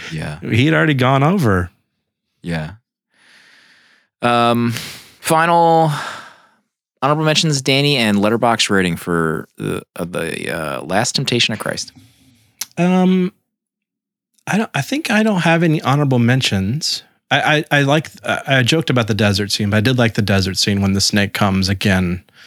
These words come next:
Speaker 2: to tempt him when he's sitting in the circle and the fire is rad. Like, that's a rad scene. And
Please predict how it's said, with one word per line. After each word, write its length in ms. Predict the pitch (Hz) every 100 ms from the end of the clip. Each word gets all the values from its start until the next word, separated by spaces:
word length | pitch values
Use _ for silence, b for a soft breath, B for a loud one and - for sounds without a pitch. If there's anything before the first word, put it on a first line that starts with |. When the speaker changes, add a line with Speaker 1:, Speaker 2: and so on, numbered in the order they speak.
| B B B -
Speaker 2:
to 120 | 107
tempt 360 | - 101 90
him 460 | - 98 92 92 95 -
when 140 | 107
he's 100 | 98
sitting 280 | - 104 98
in 80 | 92
the 80 | 92
circle 540 | - 87 104 98 101
and 140 | 92 95
the 60 |
fire 440 | - 98 95 92 90
is 100 | -
rad. 440 | 90 90 90 92
Like, 100 | 98
that's 200 | 104 98
a 60 | 101
rad 220 | 98 92
scene. 180 | 110 101
And 260 | 98 104